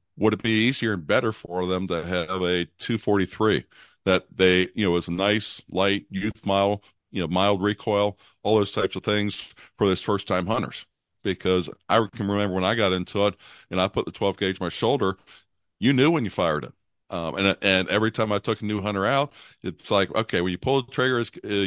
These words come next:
keep that pushed in your shoulder pocket nice and tight, or else you're gonna end up with a bruise there. And every time, you know, new hunters pulled the trigger, it's like, wow, that, that did ki-, kick quite a bit. If I was doing it today, I wouldn't do twelve gauge. I'd be,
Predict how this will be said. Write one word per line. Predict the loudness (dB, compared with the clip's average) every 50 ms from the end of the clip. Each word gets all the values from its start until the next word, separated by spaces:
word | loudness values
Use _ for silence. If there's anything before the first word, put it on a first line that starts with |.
| -2 -4
keep | -4 -4 -2 0
that | 0 0 0 0
pushed | -2 -2 -2 -4 -6
in | -4
your | -2 -2 -2
shoulder | 2 2 4 4 4 2
pocket | 2 2 2 2 2 -2 -4 -4
nice | -2 -2 0 -2 -2 -4
and | -4 0
tight, | 2 4 4 4 2
or | 2 2 2
else | 2 2 0 -4 -10 -12 -8
you're | -6 -4 -2
gonna | 0 2 2
end | 2 2
up | 2 2
with | 2 0
a | 0
bruise | 2 2 2 2 2 0
there. | -4 -6 -6 -8 -14 _ _ _ _ -20 -20 _ _
And | 0 2 4 4
every | 4 4
time, | 4 4 4 4 4 2 -2 -6 -10 _ _ _ _
you | -2 0 4
know, | 10
new | 12 12 12
hunters | 10 6 2 2 0
pulled | -2 _ 0 0 0 0
the | -2
trigger, | -2 -2 0 0 0 0
it's | 0 0 0
like, | 0 0 0
wow, | 2 2 4 4 4 4 4 4
that, | 2 0 -2 _ -18 -20 _ _
that | -2 -2 -2 2
did | 2 2 2 0
ki-, | -2 -6 -8 -8 _ _ -8
kick | -6 -6 -6
quite | 0 2 2 2 4
a | 2
bit. | 0 -2 -2 -4 -12 -20 -20 -20 -20 -20 _ _ _ _ _ _ 2
If |
I | 4 6 6 6 4 2 0
was | 0 -2 -2 0 0
doing | 2 2 4 4 2 0
it | -2
today, | -6 -6 -2 0 2 2 2 0 0
I | -2 -2 -2
wouldn't | -2 -2 -4 -4 -4
do | -6 -6
twelve | -6 -8 -4 -2 -2 -2 -2
gauge. | -2 -2 -2 -2 0 0
I'd | 0 0 0 0
be, | 0 0 0 0 -4